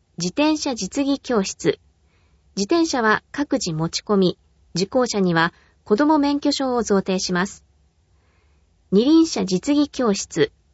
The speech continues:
オートバイは各自持ち込みです。高齢者向け腹話術師による交通安全講話。衝突実験の体験コーナー。コダレンジャーと記念撮影。以上です。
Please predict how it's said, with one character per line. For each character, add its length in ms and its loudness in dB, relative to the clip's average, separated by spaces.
オ 140 4
ー 20 4
ト 160 2
バ 140 2
イ 80 -2
は 240 0
各 220 -6
自 180 -4
持 160 -4
ち 80 -8
込 140 0
み 100 4
で 120 0
す。 220 -12
高 200 2
齢 160 2
者 140 -6
向 120 -4
け 300 -2
腹 260 -6
話 140 4
術 260 0
師 140 -4
に 220 2
よ 120 0
る 200 4
交 160 4
通 300 0
安 180 0
全 220 -2
講 260 -2
話。 160 -2
衝 200 0
突 300 -2
実 260 -4
験 180 0
の 100 0
体 240 -4
験 220 -4
コ 200 -2
ー 40 0
ナ 220 -2
ー。 60 -8
コ 120 2
ダ 140 4
レ 120 4
ン 100 4
ジ 100 -2
ャ 80 0
ー 40 -4
と 200 -2
記 180 -4
念 240 0
撮 260 -10
影。 300 -10
以 80 -2
上 200 -4
で 100 -6
す。 160 -18